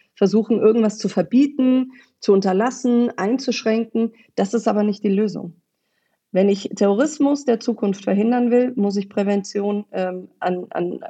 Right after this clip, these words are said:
oberster Stelle ansetzen. Und da muss ich mich jetzt mit den möglichen Konsequenzen in fünf, zehn, fünfzehn Jahren befassen, um jetzt an den richtigen Stellen dann auch proaktiv zu werden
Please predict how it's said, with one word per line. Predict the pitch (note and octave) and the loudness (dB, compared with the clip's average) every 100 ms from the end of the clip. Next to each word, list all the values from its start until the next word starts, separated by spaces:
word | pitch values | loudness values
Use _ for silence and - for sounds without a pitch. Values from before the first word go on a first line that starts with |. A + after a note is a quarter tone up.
| - _ | -18 _
oberster | - G3+ A#3 - G#3+ | -4 2 2 2 -2
Stelle | - G3+ A3+ - | 2 4 4 4
ansetzen. | G#3 G#3 G#3+ - A#3+ A#3+ _ _ | 0 0 -2 -2 -2 -2 _ _
Und | - | 2
da | G3 | 4
muss | G3 G#3 | 6 4
ich | G#3 | 4
mich | G#3 F#3+ | 2 2
jetzt | G#3 B3+ - - - _ _ | 2 2 0 -10 -20 _ _
mit | G#3 G3 | 0 4
den | G3+ | 4
möglichen | G#3 A#3 A#3 A3 A3+ A3 A3 G#3+ _ | 4 4 0 -2 0 0 -2 -6 _
Konsequenzen | - G3 G3+ - G#3+ B3 B3+ A3+ | -4 0 -2 0 0 0 0 -2
in | - G3 | 0 -2
fünf, | G3 B3 B3+ C4 - | 2 2 2 0 -6
zehn, | - A3+ A3+ A#3 | -2 2 2 0
fünfzehn | A#3 A#3 - A3 G#3+ | -2 -2 -2 -2 0
Jahren | G#3 G#3+ G#3 | 0 -2 -2
befassen, | F#3+ F#3 F3+ - G#3 A3 - _ _ | -4 -4 -4 -2 -2 -2 -10 _ _
um | - G3+ | 2 4
jetzt | G3+ A3 G#3+ | 6 2 0
an | G#3 | 0
den | G3+ | 2
richtigen | G3+ A3 - G#3 | 0 -2 0 -2
Stellen | - G3+ G3+ G#3 | 0 -2 0 0
dann | F#3+ | 0
auch | F#3+ - | -2 -4
proaktiv | - A#3 G3+ - - G3 - | 2 2 2 -6 -6 -6 -4
zu | G3+ | -6
werden | F3+ F3+ F#3 G#3 | -4 -4 -2 -4